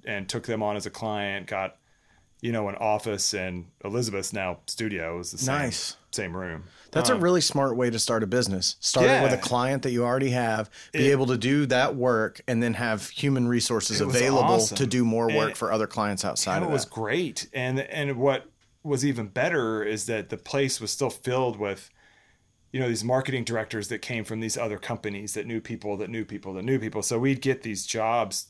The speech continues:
Speaker 1: through them. And so, you know, we filled up our time with more clients and were
Speaker 2: Nice.
Speaker 1: able to do that. And then a couple years after that,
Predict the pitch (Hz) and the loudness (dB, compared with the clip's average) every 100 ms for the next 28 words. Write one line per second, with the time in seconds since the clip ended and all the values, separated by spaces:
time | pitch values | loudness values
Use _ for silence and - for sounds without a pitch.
0 | - 110 107 92 92 113 165 190 - _ | -8 -4 -4 -4 -4 -4 -4 -8 -12 _
1 | _ - 117 117 127 113 - - _ _ | _ -8 -6 -2 0 0 -2 -8 _ _
2 | _ _ _ _ - 131 127 110 101 82 | _ _ _ _ -6 -2 0 0 -2 -6
3 | - _ 101 135 139 - _ _ _ _ | -16 _ -8 -4 -4 -6 _ _ _ _
4 | 127 123 123 117 135 113 95 - 113 123 | -2 0 2 2 2 0 -2 -2 -2 0
5 | 120 101 95 98 90 - 107 127 107 92 | 0 -2 -4 -6 -6 -4 -2 0 0 -4
6 | 90 - 117 117 110 113 110 107 95 - | -4 -4 -2 -2 0 0 0 0 -4 -6
7 | 92 104 95 87 90 - - 117 127 123 | -6 -4 -4 -4 -6 -10 -6 -4 0 0
8 | 117 110 - _ _ - _ _ _ _ | -2 -4 -10 _ _ -20 _ _ _ _
9 | - 170 170 151 147 135 135 - 107 120 | -6 -2 2 4 4 2 0 -2 -2 0
10 | 123 104 104 - - | 0 0 -2 -6 -10